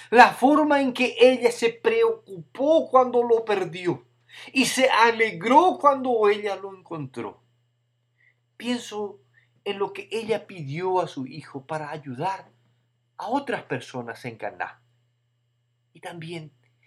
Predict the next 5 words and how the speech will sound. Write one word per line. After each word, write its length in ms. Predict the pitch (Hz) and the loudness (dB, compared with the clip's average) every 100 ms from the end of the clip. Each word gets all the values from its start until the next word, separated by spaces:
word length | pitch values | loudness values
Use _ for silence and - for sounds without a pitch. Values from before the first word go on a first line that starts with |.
| - - - | -20 -20 -4
pienso 460 | 240 311 277 247 233 | 2 2 2 -2 -2
en 100 | 214 | -4
que 220 | 214 - - - - - _ - | -14 -14 -20 -20 -20 -20 _ -2
como 340 | 277 277 240 | 0 6 4
estuvo 760 | - - - 330 370 311 - | 4 -10 2 2 2 -4 -10